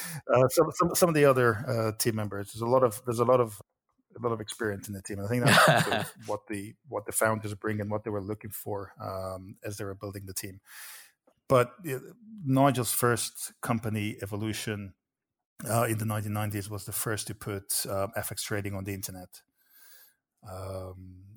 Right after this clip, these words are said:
Speaker 1: and then that, that was sold. His second company was, uh, Currency Cloud. And Currency Cloud, at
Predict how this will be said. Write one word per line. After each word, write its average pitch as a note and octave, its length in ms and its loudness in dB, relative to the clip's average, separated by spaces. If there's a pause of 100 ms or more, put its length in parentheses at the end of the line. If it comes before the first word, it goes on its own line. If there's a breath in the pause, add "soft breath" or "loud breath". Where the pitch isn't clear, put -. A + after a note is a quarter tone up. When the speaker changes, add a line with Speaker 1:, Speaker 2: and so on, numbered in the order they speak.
Speaker 1:
and G2 200 -8
then G2+ 260 -2
that, G#2 220 -2
that A2 100 2
was G#2 160 -4
sold. G2+ 400 -6 (480)
His A#2 180 0
second B2+ 260 4
company B2 420 4
was, G#2+ 720 -4
uh, G#2 680 -4 (680)
Currency G#2+ 300 -2
Cloud. D#3+ 240 -4 (920 soft breath)
And A#2 160 -4
Currency D#3 360 -2
Cloud, A#2+ 560 2 (540)
at A2+ 240 -4